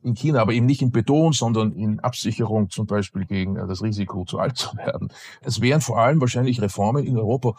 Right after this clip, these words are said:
und in China, nicht? Äh, weniger in den U S A. Die U S A haben ja sozusagen eine hohe Attraktivität als Investitionsstandort. Ja, auch jetzt. Ja, wir sehen das ja sehr deutlich auch,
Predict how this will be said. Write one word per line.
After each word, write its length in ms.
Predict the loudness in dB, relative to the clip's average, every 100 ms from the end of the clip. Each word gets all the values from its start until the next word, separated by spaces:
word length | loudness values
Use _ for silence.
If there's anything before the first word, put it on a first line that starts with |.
| -8
und 200 | -2 2
in 140 | 4 2
China, 560 | 2 4 4 2 -6 -12
nicht? 400 | -2 -2 -2 -6
Äh, 100 | -8 -2
weniger 500 | 2 4 6 6 6
in 60 |
den 140 | 4 4
U 100 | 0
S 100 | 0
A. 400 | 0 0 -4 -12
Die 280 | -10 -6 -2
U 100 | 0
S 120 | 2
A 200 | 2 2
haben 360 | 4 4 4 4
ja 260 | 2 0 -6 -10
sozusagen 600 | -12 -6 -4 0 0 0
eine 140 | -2 2
hohe 220 | 2 2
Attraktivität 720 | 0 -2 -2 -2 0 -2 -2
als 140 | -4
Investitionsstandort. 1200 | -4 -4 -4 -6 -4 -6 -6 -8 -8 -10 -12 -16 -20 _ _ _
Ja, 260 | -2 0 2
auch 380 | 2 2 -2 -14 -2
jetzt. 560 | 0 2 0 -4 -16 _ _ _ _ _ -2
Ja, 220 | 0 0 -2
wir 100 | -2
sehen 220 | 0 0
das 160 | 2
ja 160 | 2 0 -2 -8 -12 -10
sehr 200 | -6 -4
deutlich 380 | 0 2 2 0
auch, 220 | -2 -2